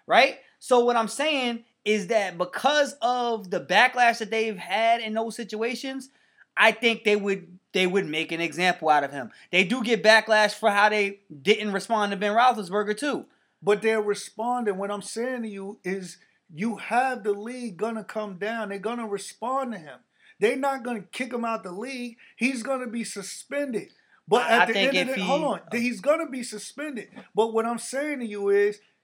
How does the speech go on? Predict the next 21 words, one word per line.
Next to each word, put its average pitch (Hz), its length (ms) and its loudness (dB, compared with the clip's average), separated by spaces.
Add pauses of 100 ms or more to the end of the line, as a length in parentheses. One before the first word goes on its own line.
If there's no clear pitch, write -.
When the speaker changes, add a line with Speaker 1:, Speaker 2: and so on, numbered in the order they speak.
(140)
Speaker 2:
these 294 380 -2
teams 277 380 -8
that 214 240 -2
wanted 269 320 -4
him 214 260 -6
was 202 200 -4
willing 254 420 -6
to 208 80 -8
give 214 300 -6
up. 220 220 0
You 277 120 -8
talking 277 300 -8
about 214 340 -6
three 262 220 -10
or 240 80 -6
four 247 280 -8
years 226 380 -10
worth 226 280 -10
of 165 140 -12
draft 294 460 -2
picks. - 440 -18